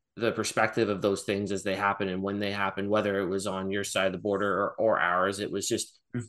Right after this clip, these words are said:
Speaker 1: it seemed like that there wasn't that the rules were different, it's that there really just weren't any.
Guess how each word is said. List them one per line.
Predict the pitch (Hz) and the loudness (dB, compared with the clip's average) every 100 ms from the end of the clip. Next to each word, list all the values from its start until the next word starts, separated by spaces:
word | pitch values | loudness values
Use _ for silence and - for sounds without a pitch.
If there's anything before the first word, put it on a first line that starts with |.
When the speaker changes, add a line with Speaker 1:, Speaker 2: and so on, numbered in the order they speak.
| - | -2
Speaker 1:
it | - | 2
seemed | - 175 | 8 10
like | 170 127 | 10 8
that | 131 113 | 6 6
there | 120 113 104 | 6 6 6
wasn't | 131 143 | 4 4
that | 139 | 0
the | 110 | 0
rules | 110 110 | 0 0
were | 95 | 0
different, | 120 123 98 | -2 -2 -4
it's | |
that | 104 - | -4 -6
there | 92 | -4
really | 104 104 | 0 0
just | 104 - | -2 -6
weren't | 98 85 110 | -6 -6 -6
any. | 69 55 | -8 -10